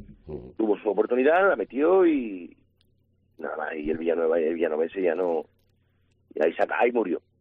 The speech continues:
Speaker 2: Yo creo que a raíz del gol de, de, del Jerez, eh,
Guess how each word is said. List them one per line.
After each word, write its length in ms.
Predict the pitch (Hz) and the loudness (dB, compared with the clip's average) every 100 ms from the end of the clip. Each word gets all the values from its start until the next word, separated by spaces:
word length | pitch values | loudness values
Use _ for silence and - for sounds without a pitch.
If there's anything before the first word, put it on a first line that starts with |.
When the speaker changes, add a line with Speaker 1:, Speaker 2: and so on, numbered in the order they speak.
| _ | _
Speaker 2:
Yo 260 | 71 76 | -10 -4
creo 100 | 85 | -2
que 80 | 90 | 2
a 80 | 95 | 2
raíz 440 | 78 69 - 90 | 0 -2 -4 -4
del 140 | 92 92 | -4 -2
gol 240 | 95 92 | 0 0
de, 80 | 95 | 2
de, 180 | 92 90 | 0 -2
del 140 | 90 | -4
Jerez, 460 | 90 95 104 120 107 | -2 0 2 0 -2
eh, 220 | 76 - | -8 -14